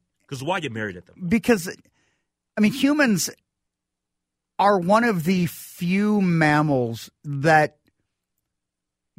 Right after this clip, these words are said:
Speaker 2: can conceivably mate for life. 'Cause you see, you know, animals that will,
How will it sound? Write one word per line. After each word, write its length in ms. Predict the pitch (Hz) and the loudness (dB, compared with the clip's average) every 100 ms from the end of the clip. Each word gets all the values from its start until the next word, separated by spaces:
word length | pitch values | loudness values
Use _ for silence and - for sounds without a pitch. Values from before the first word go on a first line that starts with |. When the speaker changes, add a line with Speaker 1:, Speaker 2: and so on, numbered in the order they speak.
| - | -4
Speaker 2:
can 600 | 202 190 175 160 131 - _ _ _ | 0 2 2 0 -4 -10 _ _ _
conceivably 720 | 190 175 - 226 190 165 175 | -2 -2 0 0 0 0 0
mate 300 | 156 151 151 | 2 0 -2
for 140 | - 139 | -6 -4
life. 420 | 120 87 - _ _ _ _ _ _ _ | -4 -6 -14 _ _ _ _ _ _ _
'Cause 220 | - 180 | 0 2
you 120 | 160 180 | 0 -2
see, 580 | - 240 220 208 196 196 | -2 0 2 2 2 -2
you 180 | 196 | 0
know, 220 | 170 156 - - _ _ - | 2 2 0 -14 _ _ 0
animals 760 | 196 196 185 185 180 170 160 | 2 2 2 4 4 2 -2
that 180 | - 180 | 0 2
will, 400 | 170 170 156 143 | 4 4 4 0